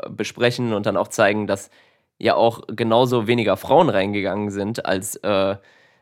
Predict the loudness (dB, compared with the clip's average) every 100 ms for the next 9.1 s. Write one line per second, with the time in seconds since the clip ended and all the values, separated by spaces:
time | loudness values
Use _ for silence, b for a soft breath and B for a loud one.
0 | _ 2 4 4 0 -2 -2 0 -2 -2
1 | 0 0 0 -2 -2 -4 -2 -2 0 -2
2 | 0 0 0 0 -2 -4 -6 -10 0 0
3 | 2 -2 -2 -4 -4 -6 -4 -4 -2 -4
4 | -4 -4 -4 -4 -4 -4 -4 -6 -6 -10
5 | -6 -4 -2 -2 -4 -4 -4 -4 -4 -6
6 | -6 -6 -8 -8 -2 0 2 0 -2 -4
7 | -4 -6 -4 0 0 0 -2 -2 -2 -2
8 | -2 -4 -4 -4 -2 -4 0 -2 0 -4